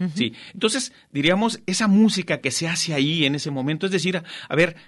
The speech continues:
Speaker 2: pues como se hizo en la época de Mozart, en la época de Beethoven, pues no, no existían grabaciones. Y entonces, diríamos, todavía un poco él es hijo de eso,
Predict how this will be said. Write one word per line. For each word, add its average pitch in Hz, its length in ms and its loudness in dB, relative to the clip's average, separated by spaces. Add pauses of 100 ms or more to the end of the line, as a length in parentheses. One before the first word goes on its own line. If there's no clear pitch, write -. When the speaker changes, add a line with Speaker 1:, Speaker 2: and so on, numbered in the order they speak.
(220)
Speaker 2:
pues 147 140 -6
como 139 200 -4
se 135 140 -2
hizo 170 160 2
en 226 60 4
la 135 80 2
época 147 320 -4
de 95 100 -4
Mozart, 120 520 -2
en 101 100 0
la 101 80 0
época 113 300 -6
de 95 100 -4
Beethoven, 139 420 -2
pues 98 160 -10
no, 117 140 -6
no 123 160 0
existían 127 360 -4
grabaciones. 107 680 -4 (360)
Y 175 60 -8
entonces, 247 360 -4 (100)
diríamos, 214 520 -2
todavía 214 560 -2
un 208 140 0
poco 202 300 -4
él 190 100 0
es 190 180 -2
hijo 180 260 -8
de 110 160 -2
eso, 110 280 -8